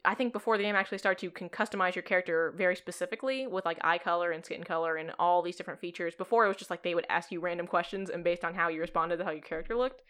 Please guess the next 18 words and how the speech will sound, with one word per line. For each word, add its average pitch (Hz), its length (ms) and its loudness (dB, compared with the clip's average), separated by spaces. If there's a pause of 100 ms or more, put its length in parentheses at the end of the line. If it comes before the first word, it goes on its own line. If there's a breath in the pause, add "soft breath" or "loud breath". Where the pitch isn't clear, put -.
(460 soft breath)
And 202 80 4
I 196 80 6
understand 208 520 0 (280 soft breath)
why 175 240 6
they're 180 140 4
getting 170 220 0
rid 156 140 -2
of 175 60 -4
that. 180 160 4
It 185 80 -6
kinda 185 160 -2
makes 180 160 -4
me 190 80 -8
sad, 175 380 2
but 170 80 2
I 156 100 2
understand 170 440 -4
that 160 260 -2